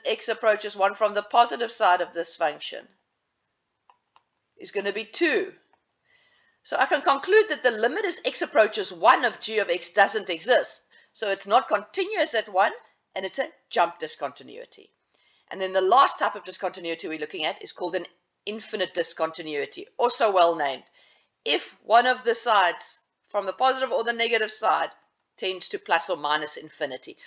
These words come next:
So that limit doesn't exist. So, but we can say it goes to infinity or negative infinity. So what we have here, if I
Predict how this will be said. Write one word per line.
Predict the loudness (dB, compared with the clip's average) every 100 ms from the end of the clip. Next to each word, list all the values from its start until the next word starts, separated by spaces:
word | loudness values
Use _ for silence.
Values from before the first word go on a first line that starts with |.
| -20
So | 0
that | 2 4
limit | 4 2 4
doesn't | 2 2 -10 -10
exist. | -10 -4 -4 -4 -10 -14 _ _ _ _
So, | -8 -8 _ _ _ _ -12
but | -6
we | -6
can | -6 -6
say | 0 0
it | 2
goes | 0 0
to | -8 -12 -12
infinity | -16 -16 -2 -2 -2 -8 -16 _ _ _
or | -12 -6
negative | -6 -6 -8 -10
infinity. | -14 -12 -12 -14
So | -10 -4
what | -2 -2
we | -4 0
have | 2 2 0 -18 _ _ _ _ _ _
here, | -4 -2
if | 4
I | 4